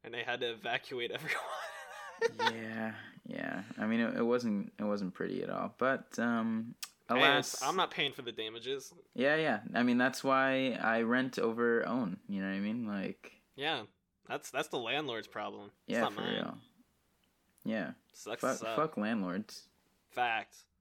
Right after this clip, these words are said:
Speaker 1: Except I would also love to be one. Like, money for doing nothing? That sounds great.
Speaker 2: Yeah, I mean,
Speaker 1: Exploiting people for free money? Ugh. The American
Speaker 2: if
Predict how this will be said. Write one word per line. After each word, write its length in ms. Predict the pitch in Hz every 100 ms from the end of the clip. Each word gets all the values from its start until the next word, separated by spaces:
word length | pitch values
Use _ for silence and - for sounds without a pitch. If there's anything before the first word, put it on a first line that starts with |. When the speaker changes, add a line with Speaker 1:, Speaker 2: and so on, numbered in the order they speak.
| _ _ _ _ _ _
Speaker 1:
Except 300 | 120 - 127
I 80 | 131
would 180 | 127 117
also 260 | 107 - 113
love 220 | 101 92
to 80 | 95
be 200 | 107 104
one. 240 | 98 98
Like, 200 | 101 - 113
money 440 | 117 120 120 139
for 100 | 139
doing 320 | 131 123 113 104
nothing? 380 | 104 101 139 143
That 120 | 123
sounds 180 | 143 113
great. 380 | 98 107 104 - - -
Speaker 2:
Yeah, 520 | - 98 87 92 92 113
I 80 | 117
mean, 320 | 123 120 120
Speaker 1:
Exploiting 840 | 117 120 - 139 120 120 139 143 139
people 500 | - 123 123 139 135
for 260 | - 120
free 400 | 107 - 120 117
money? 460 | 110 104 107 127 147 -
Ugh. 240 | 127 113 - - _ _ _ _ _ _ _ _
The 80 | 120
American 220 | 127 147
Speaker 2:
if 120 | 143